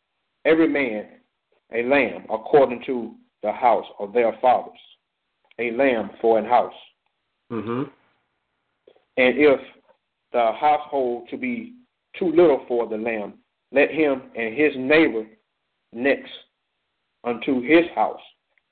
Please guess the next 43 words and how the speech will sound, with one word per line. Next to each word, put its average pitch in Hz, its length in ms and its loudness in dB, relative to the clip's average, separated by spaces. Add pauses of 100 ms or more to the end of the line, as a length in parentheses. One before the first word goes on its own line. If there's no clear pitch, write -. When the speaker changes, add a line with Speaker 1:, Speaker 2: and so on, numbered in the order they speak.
Speaker 1:
take 120 200 -2
it 120 200 -4 (100)
accordingly - 640 0 (580)
to 135 120 -6
the 110 120 -2
number 110 460 2 (560)
of 113 160 2
the 110 80 -6 (100)
souls. 110 360 2 (600)
Speaker 2:
Now 156 240 0
stop 214 280 0
right 190 240 -2
there. 170 240 -2 (220)
This 247 100 -4 (100)
is 233 60 -2
what 220 160 0
you 220 80 -10
call 185 260 -2
learning 196 400 -4
something 180 240 0
on 165 140 0
the 160 60 -2
way 165 140 -4
to 147 120 -4
learning 180 360 -4
something. 139 400 -4 (300)
People 254 340 0
thought 208 220 -2
that 165 140 -4 (160)
souls 190 540 -2 (680)
was 147 120 -2 (160)
something - 300 -6
that 160 140 -6
was 151 120 -8 (160)
inside 180 500 -6
of 110 60 -8
the 120 80 -4
body. 107 300 -12 (320)
Oh, 165 460 -2
my 160 260 0
mind, 175 600 -2
body, 180 400 -2
and 185 100 -8